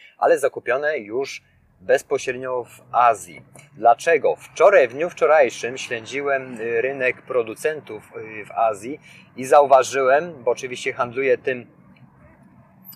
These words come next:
tym produktem, tymi produktami na, u nas w Polsce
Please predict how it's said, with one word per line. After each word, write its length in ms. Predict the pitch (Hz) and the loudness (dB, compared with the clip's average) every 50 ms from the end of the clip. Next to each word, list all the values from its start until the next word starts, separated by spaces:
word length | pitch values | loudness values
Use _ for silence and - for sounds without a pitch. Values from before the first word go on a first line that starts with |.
| _ - _ | _ -20 _
tym 140 | - 131 120 | -12 -12 -12
produktem, 640 | - - 120 117 123 143 147 - - 131 120 117 113 | -6 -4 -4 -2 -2 -2 -4 -4 -6 -6 -6 -8 -10
tymi 240 | - - 127 120 110 | -14 -12 -12 -12 -8
produktami 560 | - 120 113 113 - - - 139 143 127 113 | -8 -8 -8 -8 -2 0 2 2 2 0 -2
na, 200 | 113 110 107 - - _ _ _ _ _ - - - - - - - - | 0 0 0 -2 -4 _ _ _ _ _ -20 -20 -20 -20 -20 -20 -20 -16
u 140 | - 143 139 | -12 -6 -4
nas 220 | 131 123 - - | -2 -4 -4 -6
w 20 | |
Polsce 600 | - - 131 127 120 - - - - 135 170 180 | -6 -2 0 0 0 -2 -4 -2 0 0 0 0